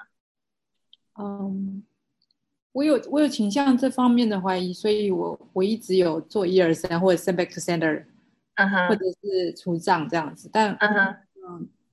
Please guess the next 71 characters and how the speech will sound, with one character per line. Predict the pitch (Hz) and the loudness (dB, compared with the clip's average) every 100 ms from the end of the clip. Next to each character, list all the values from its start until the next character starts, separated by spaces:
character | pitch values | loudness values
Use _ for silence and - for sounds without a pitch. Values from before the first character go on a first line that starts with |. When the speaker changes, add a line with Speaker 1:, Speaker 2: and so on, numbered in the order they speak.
| _ _ | _ _
Speaker 1:
就 | 240 | -4
是 | 233 247 226 226 - | -2 -2 -2 -8 -8
他 | - 277 | 0 2
这 | 269 269 | 4 4
个 | 247 | 4
状 | 240 | 4
况 | 240 | 4
好 | 180 | 4
像 | 202 | 4
会 | 247 | 2
反 | 226 208 | 2 0
反 | 185 | 0
复 | 160 220 | -4 -4
复， | 220 | -2
就 | 233 | -2
好 | 226 170 | -2 -2
像 | 196 214 | 0 -2
我 | 170 | -2
会 | 214 185 | -2 -2
一 | 220 | -4
直 | - 180 165 - _ _ _ - | -4 -4 -4 -10 _ _ _ -16
去 | - 226 | -10 -8
找 | - 175 170 - - _ _ _ _ _ _ _ _ - | -4 -4 -4 -12 -20 _ _ _ _ _ _ _ _ -4
到 | 226 | -4
底 | 196 185 - _ - | -4 -8 -12 _ -4
这 | 269 | -2
个 | 202 | -2
医-， | 214 220 - | -2 -6 -6
医 | 233 226 | -6 -2
生 | 240 226 | -2 -2
好 | 208 165 | 0 0
还 | 175 | -2
是 | 185 226 | -2 -2
那 | 226 | 0
个 | 196 | 0
医 | 214 | 4
院 | 214 208 | 4 4
好， | 185 156 | 0 0
然 | - 180 | -2 -2
后 | 220 | -2
到 | 208 220 | 0 0
底 | |
怎 | 175 165 | -2 -6
么 | - | -4
办， | 226 - | -4 -4
<laughs> | |
然 | 214 - | -6 -6
后 | 302 | -6
就 | 302 | -4
一 | 277 294 | -2 2
直 | 220 | 6
Speaker 2:
OK， | 226 202 | 6 4
反 | - 220 226 | 6 4 6
反 | 240 190 | 6 6
复 | - 240 | 4 0
复 | 233 233 | 4 2
就 | 220 226 | 4 2
不 | 190 | 0
是 | 185 247 | -4 0
你 | 214 | 0
的。 | 240 | 0
Speaker 1:
反 | 220 | -4
反 | 156 135 | -6 -6
复 | |
复， | 247 | -10
就， | 262 | -18
就， | - 254 269 | -18 -12 -12
就， | 262 254 262 | -10 -12 -14
就， | _ - 254 | _ -14 -14
就， | _ _ _ _ _ _ _ | _ _ _ _ _ _ _
啊， | 240 285 | 0 2